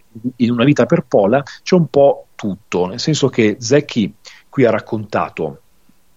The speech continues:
ovviamente in particolare la, la vita di Pola, a Pola, di una famiglia, eh, della città di Pola, ma non è una scelta casuale, perché Pola è la città che, eh,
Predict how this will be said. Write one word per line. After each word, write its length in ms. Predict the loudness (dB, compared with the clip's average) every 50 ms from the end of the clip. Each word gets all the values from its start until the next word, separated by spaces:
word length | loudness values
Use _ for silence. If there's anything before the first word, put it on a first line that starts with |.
| _ _ -10 0
ovviamente 600 | 2 2 4 4 4 4 4 4 2 2 0 0
in 140 | -2 -2 -2
particolare 560 | -4 -6 -6 -6 -10 -8 -2 0 0 0 0
la, 180 | 0 -4 -4 -4 -6
la 120 | -6 -6 -6
vita 240 | -6 -6 -6 -6
di 120 | -8 -8 -8
Pola, 480 | -6 -4 -4 -4 -2 -4 -4 -6 -4
a 100 | -6 -6
Pola, 380 | -6 -2 0 2 2 2 0 0
di 60 | 0
una 120 | 2 2 2
famiglia, 580 | 2 2 2 4 2 2 4 2 2 2 0 -2 -10 -16 -18 -16 -8
eh, 240 | 0 2 2 4 4
della 140 | 4 2 0
città 200 | 0 -2 -2 -2
di 120 | -2 -2
Pola, 240 | 0 2 2 2 4
ma 100 | 2 2
non 140 | 2 2 2
è 60 | 2
una 120 | 2 0
scelta 440 | 0 -2 0 0 0 -2 -2 -6 -8
casuale, 500 | -4 -4 -4 0 2 2 2 4 2 0
perché 260 | 0 0 -2 -2 -2
Pola 340 | -2 2 2 2 2 2 -2
è 160 | -2 -4 -4 -6 -8 -20 -20 -20 -20 -18 -8
la 160 | -2 -2 -2
città 800 | 0 -2 -8 -8 -10 _ _ _ -4 -2 -2 0 -2 -4 -6 _ _
che, 300 | -14 -6 -4 -4 -4 -4 -4
eh, 720 | -6 -4 -2 -2 -2 -2 -2 -2 -2 -2 -2 -4 -6 -8